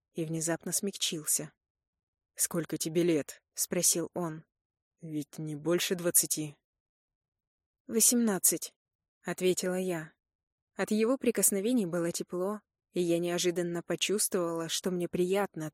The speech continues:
то, как он касается меня. Осознание этого заставило меня отшатнуться в сторону.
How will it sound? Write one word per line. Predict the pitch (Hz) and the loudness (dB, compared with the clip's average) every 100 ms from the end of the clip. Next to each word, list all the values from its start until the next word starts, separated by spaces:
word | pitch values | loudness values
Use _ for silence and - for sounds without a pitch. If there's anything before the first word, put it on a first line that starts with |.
| - | -4
то, | 180 214 - | -2 -2 -2
как | 175 - - | -6 -6 -8
он | 190 180 | -8 -4
касается | 185 - 220 185 156 156 | 2 4 4 0 -2 -2
меня. | 160 156 151 - _ _ _ _ | -2 -6 -8 -12 _ _ _ _
Осознание | 214 196 196 202 233 247 214 | 4 6 6 2 2 2 0
этого | 214 185 180 | 0 0 2
заставило | 175 - 190 202 185 | 2 2 0 0 -2
меня | 180 180 175 | -2 -4 -4
отшатнуться | - 175 - 180 - 190 | -4 -4 -6 -6 -4 0
в | |
сторону. | - - 196 156 151 | 0 0 -2 -2 -6